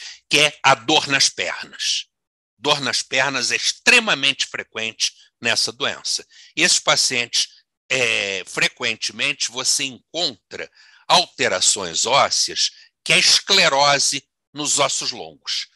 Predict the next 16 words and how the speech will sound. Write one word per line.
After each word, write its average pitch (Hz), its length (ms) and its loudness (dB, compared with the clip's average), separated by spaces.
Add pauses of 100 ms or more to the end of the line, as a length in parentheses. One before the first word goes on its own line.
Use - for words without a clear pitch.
(120)
especialmente 143 760 2
tíbia 131 480 -2
e 127 60 -14
fêmures. - 680 -8 (320)
Embora 156 500 4
você 139 320 0
possa 98 400 -4
ter 85 320 -10 (180)
a 120 120 -2
dor 98 300 -10
nas 127 200 -4
pernas, 127 540 -2 (180)
sem 202 340 4
evidência 113 800 -2 (320)
dessas 113 400 -4
alterações 95 920 -4